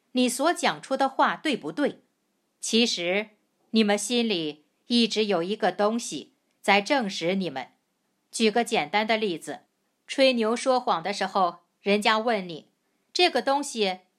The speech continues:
你拿过了吗？”“我没拿过。”其实已经拿了，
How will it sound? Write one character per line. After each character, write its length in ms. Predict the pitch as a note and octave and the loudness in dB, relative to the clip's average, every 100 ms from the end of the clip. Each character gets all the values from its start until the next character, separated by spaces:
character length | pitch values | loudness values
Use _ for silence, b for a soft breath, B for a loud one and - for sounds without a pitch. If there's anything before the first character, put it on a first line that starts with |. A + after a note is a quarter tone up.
| _ | _
你 140 | A3 | 2
拿 220 | G#3 G3+ A#3+ | 2 2 0
过 200 | D#4+ C#4 | 0 0
了 120 | A#3 | 0
吗 320 | G#3+ G3+ - _ _ _ _ | -4 -8 -12 _ _ _ _
？”“我 140 | A3 A3 | 0 2
没 200 | B3 F#4 | 2 0
拿 220 | F#3+ F3 | -2 -4
过。” 380 | F#3+ E3 - _ _ _ _ _ - | -4 -4 -6 _ _ _ _ _ -8
其 240 | - A#3 | 0 0
实 160 | A3+ A3+ | 2 0
已 140 | E3 | -2
经 200 | G#3 G3+ | -4 -2
拿 240 | F3 D3+ | -2 -2
了， 200 | F#3+ E3 | -2 -4